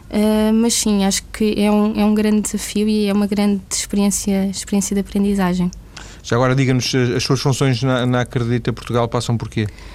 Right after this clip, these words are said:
Speaker 1: Eh, passam por coordenar a implementação, eh, das nossas atividades e equi-, e, e gerir a equipa, eh, de pessoas que está a trabalhar connosco diariamente, com cerca, são cerca de cinco pessoas, eh, mas que em breve serão mais, porque vamos,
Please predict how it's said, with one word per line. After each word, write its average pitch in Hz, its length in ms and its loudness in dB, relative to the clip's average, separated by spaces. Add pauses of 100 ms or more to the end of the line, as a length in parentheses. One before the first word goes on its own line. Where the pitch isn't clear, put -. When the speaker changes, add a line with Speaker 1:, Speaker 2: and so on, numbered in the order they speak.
(240)
Speaker 1:
Eh, 202 320 0
passam 226 320 0
por 220 160 -2
coordenar 220 480 2
a 214 40 2
implementação, 208 880 0 (380)
eh, 190 300 2
das 185 100 0
nossas 190 320 0
atividades 202 640 0
e 202 120 2
equi-, - 320 -6
e, 202 440 -2
e - 20 2
gerir 208 340 2
a 220 40 2
equipa, 220 520 -2 (240)
eh, 196 160 0
de 185 80 -6
pessoas - 300 -2
que - 60 0
está 220 100 -2
a 202 60 -2
trabalhar 208 480 0
connosco 202 720 0
diariamente, 196 540 2
com 202 100 0
cerca, - 340 -4
são - 200 0
cerca 202 280 -4
de 196 100 -4
cinco 196 200 -2
pessoas, 233 520 -2 (460)
eh, 196 220 2
mas 208 160 2
que - 100 -2
em 208 40 4
breve 202 260 0
serão - 260 0
mais, 214 280 0
porque - 200 -14
vamos, 190 540 0